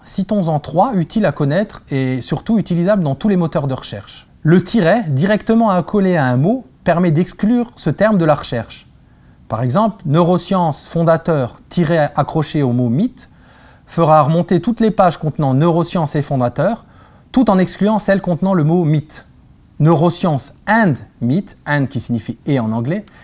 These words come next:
vous indiquera les pages contenant à la fois les deux termes, en excluant celles qui ne contiennent qu'uniquement l'un de ces deux mots.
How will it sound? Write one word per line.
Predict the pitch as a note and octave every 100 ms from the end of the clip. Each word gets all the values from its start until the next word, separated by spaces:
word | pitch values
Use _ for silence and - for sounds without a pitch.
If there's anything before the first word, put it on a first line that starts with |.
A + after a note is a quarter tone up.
| - -
vous | C#3
indiquera | E3+ F#3+ - G#3
les | F3
pages | F#3+ F3+
contenant | - E3+ F3+ D3+
à | F3+
la | F#3+
fois | F#3 A3+
les | G3+ F#3
deux | D3
termes, | - D#3+ A3+ A3 - -
en | F3 F3
excluant | E3 - D3+ C#3+ F3
celles | A3+ - G3 B3 - - -
qui | D#3+
ne | D3
contiennent | C3+ D#3 - F#3 F3+ D#3
qu'uniquement | - A3 G#3+ - E3+ G3
l'un | F3 F#3
de |
ces | -
deux | C#3+ C3+
mots. | A2+